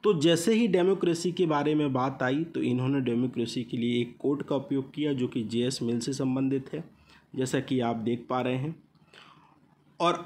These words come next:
आप चाहें तो किसी कहानी से, किसी स्टोरी से, आप किसी अपने फ्रेंड की स्टोरी से,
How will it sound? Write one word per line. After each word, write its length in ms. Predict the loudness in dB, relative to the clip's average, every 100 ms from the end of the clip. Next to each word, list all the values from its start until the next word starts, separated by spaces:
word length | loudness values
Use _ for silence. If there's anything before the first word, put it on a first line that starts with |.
| 4
आप 300 | 6 4 2
चाहें 380 | 0 2 2 0
तो 80 | -2
किसी 380 | -2 -2 0 0
कहानी 520 | 2 2 4 6 4
से, 220 | 2 0
किसी 460 | 0 -4 0 0 0
स्टोरी 440 | -2 0 2 0
से, 320 | 2 0 0 -2
आप 300 | -2 -2 -6
किसी 300 | -6 -2 -2
अपने 280 | 0 -2 -2
फ्रेंड 360 | -2 0 0
की 180 | 0 -2
स्टोरी 400 | -4 -4 -2 -2
से, 180 | -2